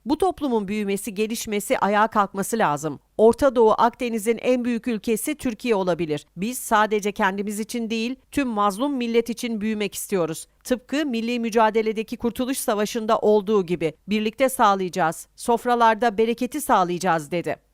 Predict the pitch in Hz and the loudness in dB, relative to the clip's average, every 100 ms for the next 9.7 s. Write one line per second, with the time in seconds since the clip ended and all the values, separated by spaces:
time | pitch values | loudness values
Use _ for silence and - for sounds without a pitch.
0 | _ 277 277 - 339 277 208 240 214 - | _ -4 -2 0 2 4 4 2 0 2
1 | 214 220 294 240 214 - 220 220 233 220 | 0 0 2 2 2 -2 -2 -2 0 2
2 | 208 202 180 175 165 247 233 202 190 185 | 2 0 0 0 -4 -4 0 -2 -2 -2
3 | 170 226 247 196 202 202 311 240 240 226 | -2 -2 -4 -4 -2 -2 -6 0 0 0
4 | 254 226 240 233 269 247 202 202 175 127 | -2 0 2 2 0 -2 -4 -4 -4 -4
5 | - _ _ 220 208 269 240 185 - 160 | -10 _ _ 0 2 0 0 0 -2 -8
6 | 151 - - 220 - 233 180 151 147 139 | -10 -6 0 2 4 2 2 0 -4 -6
7 | _ - 220 226 269 247 220 247 233 - | _ 2 4 4 0 -2 -2 -2 -4 -8
8 | 208 277 254 196 156 147 _ 185 220 - | -4 -2 0 -2 -2 -6 _ -8 -8 -6
9 | 269 - 214 190 160 - | -8 0 2 2 -2 -10